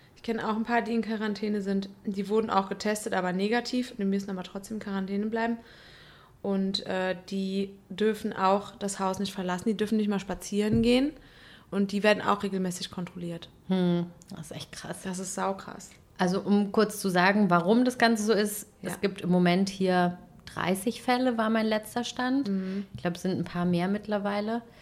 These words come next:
Speaker 2: Ähm, also in der Westbank in Israel weiß ich gar nicht.
Speaker 1: Mehr,
Speaker 2: Ich glaub, ein paar mehr.
Speaker 1: fünfzig oder sowas?
Speaker 2: Ja.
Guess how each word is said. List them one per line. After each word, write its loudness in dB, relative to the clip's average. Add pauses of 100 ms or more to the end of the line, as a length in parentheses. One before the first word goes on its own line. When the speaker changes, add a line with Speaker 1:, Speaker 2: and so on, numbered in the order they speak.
(380)
Speaker 2:
Ähm, 2
also 0
in 4
der 6
Westbank 2
in 0
Israel -2
weiß -2
ich -6
gar -6
nicht. -8
Speaker 1:
Mehr, 4
Speaker 2:
Ich 2
glaub, 4
ein 2
paar 4
mehr. 4
Speaker 1:
fünfzig 0
oder -2
sowas? -2
Speaker 2:
Ja. 0